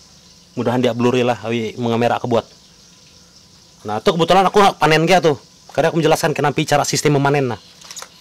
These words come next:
Cara nap-, nampak netpot endau mungkin, eh, simpel kan Fahri, eh, dan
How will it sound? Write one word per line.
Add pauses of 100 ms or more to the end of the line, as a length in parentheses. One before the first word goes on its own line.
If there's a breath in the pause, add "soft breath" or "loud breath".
(1400)
Cara
nap-,
nampak
netpot
endau
mungkin,
eh, (160)
simpel
kan
Fahri,
eh,
dan